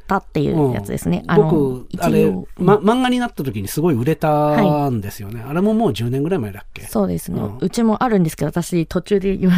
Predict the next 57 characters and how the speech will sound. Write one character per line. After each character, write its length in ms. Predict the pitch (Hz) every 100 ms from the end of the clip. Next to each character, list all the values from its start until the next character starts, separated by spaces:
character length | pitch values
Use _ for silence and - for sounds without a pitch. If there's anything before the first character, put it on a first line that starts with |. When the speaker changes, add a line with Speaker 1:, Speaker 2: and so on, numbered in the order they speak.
| -
Speaker 1:
よ-、 140 | 175
読 200 | - 190
み 100 | 202
切 140 | 208 196
っ 20 |
て 120 | 143
な 100 | 135
か 60 | -
っ 60 |
た。 120 | - -
Speaker 2:
う 100 | 127
ん。 140 | 120 101 277 226 - 226 -
Speaker 1:
<laughs> 480 | - 330 330 - -
Speaker 2:
多 80 |
分、 360 | 208 143 117 -
宮 160 | 160 160
崎 380 | 139 123 110 98
駿 340 | - 123 113
は 120 | 110 107
別 220 | 117 117
に 120 | 110
漫 200 | 123 135
画 120 | 135
の 160 | 135 127
方 300 | - 143 110 - - - -
は、 140 | 175 196
に 140 | 202
は 100 | 156 107 - -
あ 80 |
ん 60 | 120
ま 80 | 110
り 60 |
別 200 | 107 117 107
に 120 | -
関 220 | - 160
心 240 | - 139
は 80 | 127
Speaker 1:
は 80 | 226
い。 240 | 226 196 160
Speaker 2:
な 60 |
い 80 | 151
ん 80 | 139
じ 60 |
ゃ 40 | 123
な 80 | 127
い 60 |
か 100 | 117
と 80 | 127
思 140 | 135
う 20 | 135
ん 40 |
で 80 | 117
す 60 |
け 80 | -
ど、 280 | 107 147 113 - - - - -
そ 180 | - 147
の、 520 | 151 147 147 151 139